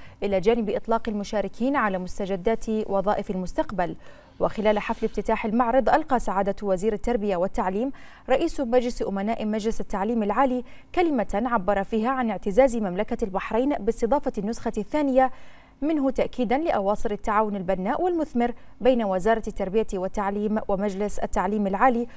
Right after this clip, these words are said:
والمجموعة العمانية للمعارض والتجارة الدولية، موجها شكره لمؤسسات التعليم العالي المحلية والإقليمية والدولية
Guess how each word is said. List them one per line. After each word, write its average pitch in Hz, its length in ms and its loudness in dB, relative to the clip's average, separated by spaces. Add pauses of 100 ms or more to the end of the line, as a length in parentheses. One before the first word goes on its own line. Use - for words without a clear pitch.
(160)
والمجموعة 233 560 4
العمانية 202 560 2
للمعارض 233 580 0 (280)
والتجارة 254 440 2
الدولية، 208 540 0 (320)
موجها 247 440 -2
شكره 208 500 -4 (260)
لمؤسسات 208 540 -2
التعليم 214 440 -2
العالي 208 300 4
المحلية 202 580 0
والإقليمية 247 640 2
والدولية 233 640 4